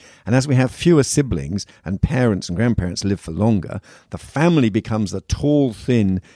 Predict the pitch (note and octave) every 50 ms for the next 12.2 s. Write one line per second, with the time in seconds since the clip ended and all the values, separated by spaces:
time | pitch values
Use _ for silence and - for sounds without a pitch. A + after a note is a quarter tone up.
0 | _ _ - C3+ A#2+ - G#2+ G2 A2 A2+ G#2+ G#2 F#2+ F#2+ G2+ G2+ G2 - - G2
1 | F2 F2 F2 - - - A2+ A2+ G2 D#2 - A#1 A#1+ C#2 F2+ G#2 - _ _ _
2 | - - - _ _ A2+ A2+ A2 A2 G2+ G2+ A2 B2 B2 B2 B2 A#2 A2 G#2+ G2+
3 | - _ _ _ _ - - - A#2+ A#2 A#2 A2 G2+ - - - A#2 G2 F#2 A2
4 | G#2+ G#2+ G#2 G#2 G2+ G#2 G2+ - - F#2+ F#2 F#2 F2+ - - G2+ F#2+ E2 E2+ D#2
5 | - E2 E2 - - E2 D2 - - C#2+ D#2+ F2 E2 D#2+ - - - - - -
6 | G2 G2 G2 G2 G#2+ G#2 G#2 G#2+ A2+ B2 B2 A2+ G2 F#2+ G#2 G#2 - - - -
7 | F2 D#2 E2 - G#2+ G#2 G#2 A2 A2 G#2+ - - - F#2 F2 E2 E2+ E2+ F2+ F2+
8 | - - - F2 F2 F#2+ G#2 G#2 G#2 G#2 G2+ G2 F#2 F#2+ F#2 - - E2+ F2 E2+
9 | - - E2+ E2 - E2 D#2+ - E2+ D#2+ - - - - C2+ C#2+ - D#2 - -
10 | G2+ F#2+ F2 E2+ G2+ C3 C3 B2 F#2+ - G#2+ C#2 - - - - - _ - D#2+
11 | E2+ E2 F2 F#2 F#2+ F2 E2 E2+ - - - - - E2 D#2+ D2 - D2 D2+ -
12 | D2+ - -